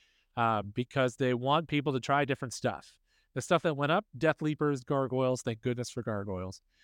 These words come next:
Neurolictors, way too tough of a unit. Yes, you should be increased in points. Pyrovores, yes, increase them in points. Um, otherwise,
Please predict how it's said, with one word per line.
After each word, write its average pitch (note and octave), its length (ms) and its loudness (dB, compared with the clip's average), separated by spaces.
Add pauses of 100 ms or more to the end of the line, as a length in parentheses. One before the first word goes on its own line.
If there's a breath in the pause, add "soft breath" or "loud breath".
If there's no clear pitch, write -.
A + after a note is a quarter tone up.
(240 soft breath)
Neurolictors, C#3+ 1000 0 (260)
way D3+ 340 0
too - 220 -6
tough C3 260 -2
of A#2+ 120 -6
a B2 60 0
unit. A2 360 -2
Yes, A2+ 320 0
you A#2+ 80 -6
should A2+ 180 -6
be A2+ 120 0
increased A2 360 -4
in A2 80 -8
points. G2 400 -10 (420 soft breath)
Pyrovores, C3 840 0
yes, A2+ 340 -2
increase A2+ 380 -6
them G2+ 160 -6
in F#2 100 -10
points. D3+ 480 -2 (440)
Um, G#2 440 0 (240)
otherwise, F#3+ 540 2